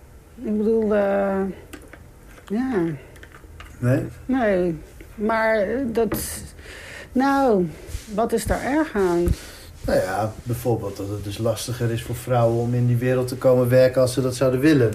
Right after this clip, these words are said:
Speaker 1: Ja, maar dat, dat zie je al, eh, ik heb dat niet anders meegemaakt dan, eh, op een gegeven moment zijn alle bureau, eh, managers of leiders of eigenaren zijn mannen.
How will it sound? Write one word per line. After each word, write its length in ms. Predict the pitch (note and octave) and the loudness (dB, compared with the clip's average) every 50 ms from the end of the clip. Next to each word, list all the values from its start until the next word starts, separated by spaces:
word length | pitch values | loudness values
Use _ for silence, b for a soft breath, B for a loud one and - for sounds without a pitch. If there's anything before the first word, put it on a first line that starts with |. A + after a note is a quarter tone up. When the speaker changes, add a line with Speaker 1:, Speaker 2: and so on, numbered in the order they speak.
| - - | -2 -4
Speaker 1:
Ja, 360 | - C4+ D4+ B3+ A3+ G#3 F#3+ | 0 2 4 4 4 4 4
maar 400 | F#3+ G#3 A#3 A#3 A#3 A#3 A#3 G#3+ | 2 2 2 4 4 4 4 4
dat, 240 | G3+ A#3 A#3 G#3 G3+ | 4 2 2 4 4
dat 220 | A3+ A3+ A3 A3 | 4 2 2 2
zie 160 | - - B3+ A#3+ | 0 2 4 4
je 140 | A#3 A3 G3+ | 6 4 4
al, 500 | - G#3 G#3 G#3 G#3 G#3 G3+ F#3+ G3 G3 | 4 4 4 4 6 6 4 4 4 4
eh, 380 | G3 G3 G3 G3 G3 G3 F#3+ | 4 4 4 4 2 2 2
ik 120 | G#3 - - | 0 0 0
heb 160 | F#3+ F3+ - | -2 -2 -2
dat 220 | F#3 F3 D#3+ - - | -2 -4 -4 -2 0
niet 180 | F3+ F3+ - F3+ | 0 0 2 2
anders 220 | F3+ F#3+ G3 - | 2 2 2 2
meegemaakt 720 | A#3+ B3+ D4 E4 D#4+ D#4+ D4 C#4 C4 B3+ A#3+ A3 G#3 - | 2 2 2 2 2 2 2 2 2 2 0 -2 -2 -2
dan, 400 | - G3+ G3 G3 F#3+ F#3+ F#3+ F#3 D#3 | 0 0 2 2 4 4 4 2 2
eh, 360 | G3 F#3+ F3+ F3+ F3+ F3+ - | 2 0 0 0 0 0 0
op 80 | G3+ F3+ | 0 -2
een 60 | - | 0
gegeven 280 | - - G#3+ G3+ G3 G#3 | 0 2 2 4 4 4
moment 180 | G3+ G3 F#3+ | 4 4 2
zijn 140 | - G3+ F#3 E3+ | 2 0 0 2
alle 720 | G3 G#3 G3+ G3 F#3+ F#3+ F#3 F3+ F3 F3+ F3+ F3+ F3+ F3+ | 2 4 4 4 4 4 4 2 2 2 2 2 2 2
bureau, 800 | E3+ D#3 F#3+ F#3 F3 E3+ F#3 F#3+ F#3+ F#3+ F#3+ F#3 F3+ F3 - - | 2 4 4 4 4 4 4 4 6 6 4 4 4 2 0 0
eh, 400 | E3 E3+ E3 E3 E3 E3 E3 E3 | 0 2 2 2 2 2 2 2
managers 800 | D#3 D#3 E3 F3+ F3+ F3 F3 E3 E3+ - F3 E3 E3+ E3+ - - | 4 4 4 6 6 4 4 2 0 0 0 0 0 0 -2 -4
of 120 | F#3 C#3+ | -4 -2
leiders 640 | - F3 E3+ E3 E3+ E3+ E3 E3+ E3 E3+ E3 - - | 0 0 2 2 2 2 2 2 0 0 0 -2 -4
of 200 | E3+ F3 E3 - | -4 -4 -4 -4
eigenaren 640 | - - F3+ F3+ F3 - F#3+ E3+ E3 E3 D#3+ E3 E3 | -4 -4 -4 -2 0 0 2 2 2 2 0 0 0
zijn 160 | - F3+ E3 | 2 2 2
mannen. 580 | F#3 A3 C4+ C#4+ A#3 F#3+ E3+ E3+ E3+ F3 E3+ | 2 4 2 2 4 4 4 2 2 -2 -4